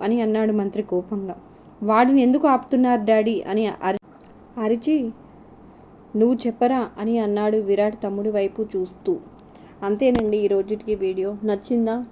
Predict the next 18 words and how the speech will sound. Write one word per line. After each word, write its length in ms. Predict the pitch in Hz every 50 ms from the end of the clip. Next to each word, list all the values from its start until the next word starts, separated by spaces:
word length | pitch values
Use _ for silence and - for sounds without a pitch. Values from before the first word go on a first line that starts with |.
| - - -
ఎలా 220 | 196 190 202 208 214
ఉంది, 220 | 220 220 220 220
ఖచ్చితంగా 500 | 220 208 190 - - - 226 214 220 226
కామెంట్స్ 420 | 214 220 202 196 208 214 220 - -
రూపంలో 360 | 208 202 202 196 202 202 202
తెలియజేయడం 540 | 208 202 190 185 196 196 196 190 190 196 190
మాత్రం 340 | 185 180 180 180 202 196 185
అస్సలు 300 | 175 175 - - 208 208
మర్చిపోకండి. 680 | 196 180 - - - - 196 196 - 180 170 180 202 233 - - - - - - - - - 208
మరొక 300 | 202 202 220 233 - 254
మంచి 320 | 240 214 208 214 208 254 240
వీడియోతో 440 | 220 214 208 202 202 202 202 - 214
మళ్ళీ 280 | 208 190 185 196 208
మీ 120 | 214 208 190
ముందుకు 320 | 180 180 185 185 180 - 190
వస్తాను. 380 | 185 - - - 175 175 175 - - - - - - - - - - 196
అంతవరకు 480 | 196 208 226 220 226 233 226 - 233 214
ఉంటాను. 460 | 196 196 196 196 202 202 196 208